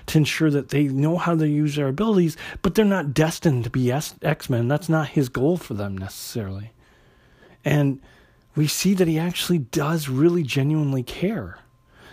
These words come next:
that they're not just a tool in his obscene ego-driven, uh, desire to find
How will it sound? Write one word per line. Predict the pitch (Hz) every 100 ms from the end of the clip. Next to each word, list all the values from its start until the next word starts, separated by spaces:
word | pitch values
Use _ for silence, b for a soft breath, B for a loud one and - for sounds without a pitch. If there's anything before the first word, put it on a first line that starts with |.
| B
that | 151
they're | - 160
not | 156 180 160
just | 147 143 135
a |
tool | - - 208 196
in | 143
his | - 165 151 - B B B B _ -
obscene | 147 - - - 160 170 165
ego-driven, | 151 151 147 123 131 135 131 117 110 B B B B -
uh, | 127 113
desire | 165 143 117 135 143 147
to | 135 - 135 123 113 B B B B B B _ _ _ -
find | - 151 135 127 117